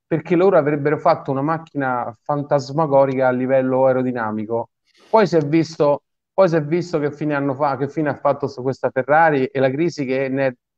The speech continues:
che poi ne, ne è scaturita negli anni a venire, perché, eh, la Ferrari è partita già male, perché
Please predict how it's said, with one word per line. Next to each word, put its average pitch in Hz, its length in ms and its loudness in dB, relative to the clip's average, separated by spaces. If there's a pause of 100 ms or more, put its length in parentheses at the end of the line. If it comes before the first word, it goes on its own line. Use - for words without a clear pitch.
che 135 140 -4
poi 151 200 -2
ne, 127 240 -2 (320)
ne 135 140 -2
è 131 40 2
scaturita 143 760 2
negli 123 340 -4
anni 135 220 0
a 123 60 0
venire, 127 500 -4
perché, 120 320 -8
eh, 113 200 -8 (140)
la 120 160 -4
Ferrari 139 300 -2
è - 40 -4
partita 113 360 -6
già 127 380 0
male, 123 440 -2
perché 113 420 -8